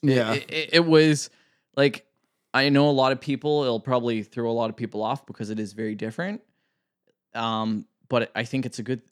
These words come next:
Speaker 1: like, give it a try because
Speaker 2: It's, yeah, and, and just in terms of Hamilton jazz, it's, like,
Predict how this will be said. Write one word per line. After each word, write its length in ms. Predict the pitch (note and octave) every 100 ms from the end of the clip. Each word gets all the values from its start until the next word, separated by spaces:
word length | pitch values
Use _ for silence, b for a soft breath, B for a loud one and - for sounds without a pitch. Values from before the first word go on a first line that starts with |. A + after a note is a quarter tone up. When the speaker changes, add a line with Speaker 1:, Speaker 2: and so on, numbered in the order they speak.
| -
Speaker 1:
like, 240 | A2+ G#2+ _ -
give 200 | A#2 B2+
it 80 | D3+
a 60 | G#2+
try 600 | - - F#2+ B2 A#2 G#2+
because 760 | G#2 - A2+ A2 G#2+ G2+ - -
Speaker 2:
It's, 180 | C#3+ D3
yeah, 240 | E3 D3
and, 140 | C3+ C#3
and 180 | C#3 C#3
just 240 | D3 -
in 200 | - B2+
terms 320 | A#2 D3 D3
of 80 | B2
Hamilton 640 | F2+ A2 A2+ A2 - G#2+
jazz, 500 | F#2+ F#2+ F#2 F2+ F2
it's, 220 | F#2 - F#2+
like, 160 | F2